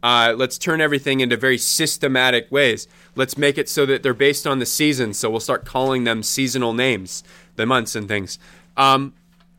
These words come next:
but w-, if you were a peasant or a worker, what did this do to your work week? You went from a seven-day work week to a ten-day work week. So if you're an average person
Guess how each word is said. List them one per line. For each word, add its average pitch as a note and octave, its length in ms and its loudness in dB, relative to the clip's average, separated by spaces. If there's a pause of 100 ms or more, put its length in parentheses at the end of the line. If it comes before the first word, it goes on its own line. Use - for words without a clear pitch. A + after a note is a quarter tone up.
(760)
but D3 220 0
w-, D3+ 180 -14
if D#3+ 160 -4
you G#3 80 -4
were A#3+ 160 4
a D#3 80 2
peasant D3 600 -2 (540)
or D3+ 200 6
a C#3+ 100 6
worker, C#3 720 0 (1160)
what D3 300 -2
did A3+ 120 2
this G3 180 0
do G3+ 140 -2
to F#3 60 0
your D#3+ 140 2
work G3 300 0
week? - 320 -8 (800)
You D#3+ 100 -4
went G3+ 180 2
from E3+ 140 -2
a D3+ 40 0
seven-day G#3 520 2
work B2 260 4
week C#3 340 -2 (460)
to F#3+ 160 2
a F#3 60 2
ten-day G#3+ 460 2
work A2 280 -4
week. - 260 -12 (420)
So E3+ 220 2
if E3+ 120 0
you're A#3 160 0
an A3+ 180 -2
average F3+ 480 0
person D#3 560 -2